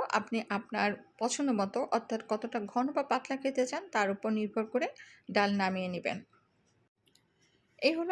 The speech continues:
আমার আজকে টমেটো দিয়ে মুসুর ডাল রান্না। খুব চটজলদি, যখন হাতে সময় থাকে না, আমি এইভাবেই ডালটা রান্না করি, আর আজকে আপনাদের সাথে সেটাই শেয়ার করেছি। আশা করি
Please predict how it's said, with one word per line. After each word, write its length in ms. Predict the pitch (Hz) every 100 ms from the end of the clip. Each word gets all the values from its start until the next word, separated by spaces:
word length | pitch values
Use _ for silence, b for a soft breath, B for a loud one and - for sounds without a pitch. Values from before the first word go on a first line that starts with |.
| 320
আমার 140 | 294 -
আজকে 320 | 208 - - 453
টমেটো 360 | - 226 214 233 208 220
দিয়ে 220 | 208 247 554 b b b b -
মুসুর 300 | 220 254 269 220
ডাল 120 | 226
রান্না। 340 | 220 196 208 320 554 _ -
খুব 140 | 330 - _ _ -
চটজলদি, 600 | 285 277 269 320 302 349 381 - 214
যখন 280 | 202 226 220 220 - _
হাতে 220 | 220 220
সময় 300 | 247 254 247 240
থাকে 180 | 254 202
না, 100 | 269 240
আমি 120 | 220 214
এইভাবেই 360 | 214 226 262
ডালটা 380 | 240 208 202 196 196
রান্না 280 | 190 202 214
করি, 140 | 208 226 - 202
আর 80 |
আজকে 320 | 214 208 - 254 262
আপনাদের 360 | 202 - 196 208
সাথে 180 | 220 214
সেটাই 300 | 220 269 311
শেয়ার 200 | 311 285
করেছি। 360 | 277 262 269 285 554 B B B B B
আশা 220 | - 269
করি 120 | 269